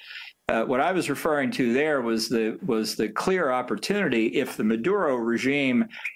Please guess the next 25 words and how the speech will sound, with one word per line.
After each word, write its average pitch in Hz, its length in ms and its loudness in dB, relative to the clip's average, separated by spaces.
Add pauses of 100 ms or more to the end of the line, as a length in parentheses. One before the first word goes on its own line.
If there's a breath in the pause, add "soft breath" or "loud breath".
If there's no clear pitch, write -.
(160)
were, 113 640 0
uh, 107 420 -2
were 117 300 0
forced 143 420 0
to 117 80 0
recede, 113 760 0 (520 loud breath)
uh, 113 380 2 (460)
for 123 380 0
American 139 560 2
and 117 160 2
other 135 440 0
companies, 110 680 -2 (440 loud breath)
uh, 110 540 0
there 123 200 2
would 113 160 0
be 123 120 2
an 113 100 2
enormous 147 560 2
opportunity 113 800 0
to 110 160 -2
refurbish 127 1000 0
the 110 400 2
incredibly 113 680 0
devastated 117 840 0
Venezuelan, 113 880 0